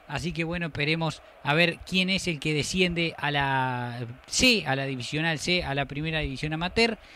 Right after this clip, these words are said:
Eso se definirá en tres semanas. Bueno, vamos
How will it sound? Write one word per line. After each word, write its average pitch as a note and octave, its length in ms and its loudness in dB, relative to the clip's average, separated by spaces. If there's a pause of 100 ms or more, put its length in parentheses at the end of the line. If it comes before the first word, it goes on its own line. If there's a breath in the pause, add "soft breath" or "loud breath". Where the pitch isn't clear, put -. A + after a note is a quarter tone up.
(140 loud breath)
Eso D#3+ 200 -2
se D3+ 100 -4
definirá D#3 600 0
en D3 120 -4
tres D3+ 200 -4
semanas. G#2 420 -6 (300 loud breath)
Bueno, G#3+ 320 6
vamos A#3+ 340 4